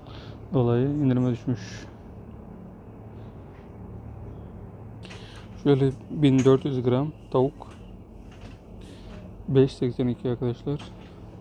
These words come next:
Ondan sonra şöyle geçelim. Şurada grill fanlı. O ne kadarmış? Evet, o da bin gram. O da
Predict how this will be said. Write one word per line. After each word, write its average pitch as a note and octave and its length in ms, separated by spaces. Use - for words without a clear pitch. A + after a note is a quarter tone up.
Ondan D3 240
sonra C3+ 320
şöyle C3+ 240
geçelim. C#3+ 440
Şurada C#3+ 300
grill C3+ 220
fanlı. B2+ 540
O D#3+ 40
ne C3+ 80
kadarmış? B2 420
Evet, B2+ 400
o C3 100
da C3 280
bin C3 180
gram. C3 280
O C3 60
da B2+ 240